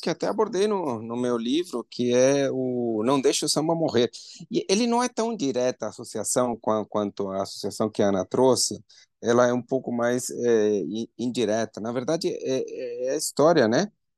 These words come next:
da pessoa que diz: "Quando não puder pisar mais na avenida", né, "Quando as minhas pernas não puderem aguentar". É uma, é, é claramente de um sambista que já tem alguma idade, que, eh, percebe que não consegue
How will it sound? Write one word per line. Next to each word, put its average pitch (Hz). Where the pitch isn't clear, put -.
da -
pessoa 120
que -
diz: 117
"Quando 117
não 123
puder 113
pisar 113
mais 113
na 110
avenida", 101
né, 104
"Quando 113
as 107
minhas 107
pernas 107
não 104
puderem 95
aguentar". 92
É -
uma, 175
é, 143
é 147
claramente 175
de 226
um 156
sambista 151
que 110
já 120
tem 113
alguma 107
idade, 110
que, 110
eh, 117
percebe 113
que 117
não 113
consegue 110